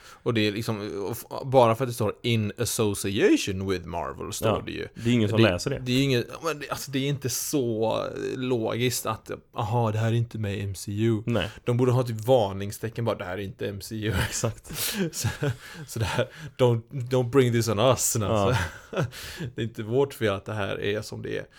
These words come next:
Speaker 1: För, alltså, för Morbius till exempel.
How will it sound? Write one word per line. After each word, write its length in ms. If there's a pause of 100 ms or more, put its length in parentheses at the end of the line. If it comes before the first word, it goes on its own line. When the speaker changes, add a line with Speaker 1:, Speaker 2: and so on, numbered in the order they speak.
(280)
Speaker 1:
För, 140
alltså, 340 (500)
för 340 (800)
Morbius 560
till 120
exempel. 440